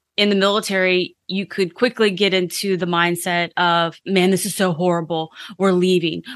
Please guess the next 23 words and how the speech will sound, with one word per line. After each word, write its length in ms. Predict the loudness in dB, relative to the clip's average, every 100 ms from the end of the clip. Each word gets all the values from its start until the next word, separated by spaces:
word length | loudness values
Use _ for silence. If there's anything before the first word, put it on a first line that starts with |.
| -4
We 120 | 0
have 140 | 2 0
to 100 | 0
move. 320 | 2 2 0
We 80 | -4
don't 80 | -2
have 240 | -4 -4 _ -8
any 160 | -6
friends. 920 | -6 0 2 2 2 0 -2 -4 -6 -8 -12 -6
We 80 |
don't 220 | -2 -2 0
know 240 | 0 0
this 280 | -2 -6 -8
place. 520 | -6 -2 0 -2 0
My 120 | 0
mom 300 | 2 2 0
could 160 | -2 -8
complain. 560 | -10 -6 -4 -2 0
I 60 | 0
don't 140 | 0
have 100 | 0
a 60 | -4
job." 680 | -2 0 2 2 2 0